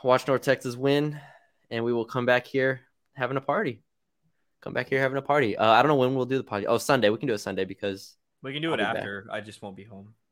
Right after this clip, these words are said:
Speaker 1: Well, the thing is, Colin, I will be in Atlanta on
Speaker 2: Oh, okay.
Speaker 1: Friday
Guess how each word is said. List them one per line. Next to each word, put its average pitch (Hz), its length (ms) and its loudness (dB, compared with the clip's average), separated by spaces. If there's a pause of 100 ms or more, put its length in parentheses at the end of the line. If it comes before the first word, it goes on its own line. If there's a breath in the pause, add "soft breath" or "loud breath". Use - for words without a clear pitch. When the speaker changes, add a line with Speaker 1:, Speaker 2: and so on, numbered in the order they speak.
Speaker 1:
Well, 113 480 4
the - 80 -14
thing 117 220 -4
is, 107 100 0
Colin, 98 400 -4
I 101 140 -2
will 104 140 0
be 104 120 -2
in 98 80 0
Atlanta - 440 -8 (460)
on 101 120 -10
Speaker 2:
Oh, - 20 -10
okay. 95 80 -12
Speaker 1:
Friday 98 240 -8